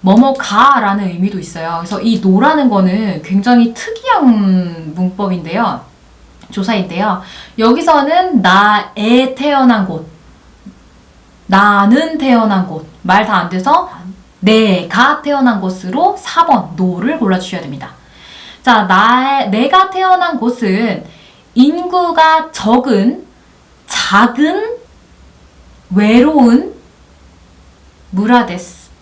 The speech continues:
무라라는 거는 여러분, 뭐 마을, 촌, 뭐 시골 이런 의미도 다 있어요. 근데 무라, 마을 촌자를 써서 마을입니다 라고 얘기해 주시면 됩니다.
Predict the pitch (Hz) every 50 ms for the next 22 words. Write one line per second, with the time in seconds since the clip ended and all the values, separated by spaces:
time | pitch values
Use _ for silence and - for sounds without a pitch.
0 | _ _ - 190 202 247 294 349 381 381 370 349 311 285 269 247 226 208 202 202
1 | 196 185 170 170 170 - 240 294 349 403 - - _ _ _ _ _ _ _ _
2 | _ _ 196 196 190 185 180 190 214 254 294 269 - - - - - - - -
3 | 440 440 403 311 208 160 131 - - - - 185 185 190 185 - - - 381 381
4 | 392 330 240 190 185 226 294 320 277 202 185 190 226 233 262 285 247 247 - 190
5 | 165 165 - - 175 156 170 180 185 180 175 190 208 220 208 208 185 - - -
6 | - - - - - - - - _ _ - 185 190 202 233 269 277 269 - 330
7 | 320 302 - 285 277 277 269 277 269 262 220 185 165 160 170 208 262 294 277 254
8 | 233 202 196 214 220 - 196 190 185 180 165 180 180 185 196 196 214 208 190 185
9 | 165 156 - -